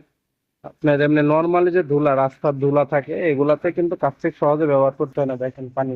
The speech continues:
ব্যবস্থা, এটা ব্যবহার করতেই হয় একমাত্র যে জায়গায়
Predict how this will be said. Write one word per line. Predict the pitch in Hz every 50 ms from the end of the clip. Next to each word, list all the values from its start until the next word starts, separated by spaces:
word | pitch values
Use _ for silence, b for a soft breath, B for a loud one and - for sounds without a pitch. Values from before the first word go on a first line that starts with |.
| 123
ব্যবস্থা, | 127 123 127 123 _ _ _ _ _ _ _ _ _ _ _ _ _ _ _ _ _ _ _ _ _ _ _ _ _ _ _ _ _ _ -
এটা | 131 - 143 139 147
ব্যবহার | 143 147 156 170 185 175 -
করতেই | 180 165 - - - 180 175 180
হয় | 202 180 175 170
একমাত্র | - - 170 165 160 - - 196 208 226 220 - _ _ _ 143
যে | 139 151 143 143 143
জায়গায় | 156 151 175 180